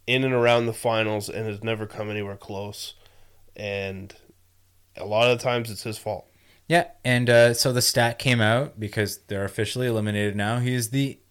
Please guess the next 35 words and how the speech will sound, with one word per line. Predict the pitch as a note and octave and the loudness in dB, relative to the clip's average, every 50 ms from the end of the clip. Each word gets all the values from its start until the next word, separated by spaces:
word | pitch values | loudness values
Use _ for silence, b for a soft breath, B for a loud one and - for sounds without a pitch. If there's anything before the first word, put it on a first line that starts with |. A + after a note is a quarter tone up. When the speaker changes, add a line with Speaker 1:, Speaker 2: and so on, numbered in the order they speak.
| _ _ | _ _
Speaker 2:
first | - - - D3 D3+ D#3 D3+ - - - | -10 0 2 4 4 4 2 -2 -6 -6
M | B2+ B2+ B2 | -6 -4 -2
V | A#2 B2 A#2+ | -2 -2 -2
P, | G#2+ - - G#2+ A2 B2 D#3 G3+ - b b b b b b b b b b _ _ | -2 -2 0 0 0 0 -2 -4 -10 b b b b b b b b b b _ _
only | - A#2+ C#3 D#3 D#3 C#3 C3 A2+ | 0 2 4 6 6 4 4 4
M | G#2+ G#2+ G2+ | 2 2 2
V | G#2 G#2 G2 | 0 -2 -2
P, | - - A2 G#2+ B2 D#3 F3 b b b b b b b b b b - | -2 -2 -2 -2 -2 -4 -8 b b b b b b b b b b -4
to | - C3+ | 0 0
have, | B2 A#2 A2+ A#2+ - _ _ _ _ _ A2 A2 G2+ G2 G#2 | 0 0 -2 -4 -10 _ _ _ _ _ -14 -14 -12 -6 -2
be | A#2+ A#2 A#2+ A#2+ | 0 2 2 2
that | A2 G#2+ G2 G2+ A2 C#3 D3 - - - _ _ | 2 2 2 2 0 0 0 -2 -2 -6 _ _
and | - A#2+ A#2 A#2 A2+ A2+ A2+ | -2 0 2 2 2 2 4
not | A2+ A#2 A#2 A#2 G#2+ - - _ _ - | 4 6 6 4 4 0 -6 _ _ -12
appeared | A#2+ A#2 - - - B2+ A#2 A2+ G#2+ | -8 -6 -4 0 4 4 6 6 6
in | G#2+ G#2+ G#2+ | 4 4 4
a | G#2 G2+ G2+ G2+ G#2 G#2+ - | 4 4 4 2 0 -2 -4
conference | - - A2+ G#2 - G#2+ F#2 - | -2 0 0 0 0 -2 -6 -6
final. | - A2 - - - G#2+ - - _ _ _ _ _ _ _ _ _ _ _ _ _ _ _ _ _ _ _ _ _ _ _ _ _ _ _ _ _ _ _ _ _ _ _ _ _ _ _ _ _ _ _ _ _ _ _ _ _ _ _ _ _ _ - | -8 -8 -8 -8 -10 -12 -14 -16 _ _ _ _ _ _ _ _ _ _ _ _ _ _ _ _ _ _ _ _ _ _ _ _ _ _ _ _ _ _ _ _ _ _ _ _ _ _ _ _ _ _ _ _ _ _ _ _ _ _ _ _ _ _ 2
Every | B2 B2+ C#3+ D3+ D3 | 4 6 6 4 4
other | - B2+ B2+ B2 C3 B2+ | 2 2 4 4 4 4
M | B2 B2 B2 | 2 2 2
V | A#2 B2 A#2+ | 2 2 0
P | A2+ - - B2 A#2 | 0 0 2 2 4
of | A#2 G#2+ | 4 4
the | A2 A2 | 4 2
league | G#2 G2+ G#2+ B2+ D#3 F3+ F3 - - - - _ _ - - | 2 2 2 2 0 0 -2 -8 -14 -20 -20 _ _ -16 -10
Speaker 1:
I | A#2+ | -4
Speaker 2:
has | - A#2 G#2 | -2 0 2
Speaker 1:
thought | A2+ | 2
Speaker 2:
appeared | A#2 - - - B2+ B2 A#2+ | 2 0 2 4 4 4 6
in | A#2 | 4
a | A2 G#2 | 2 2
conference | - - G#2+ G#2 G2+ - G#2 G2+ - | 2 0 0 0 0 0 -2 -4 -4
final | - - A#2 - - B1+ C2 B2 | -6 -8 -10 -10 -10 -12 -14 -14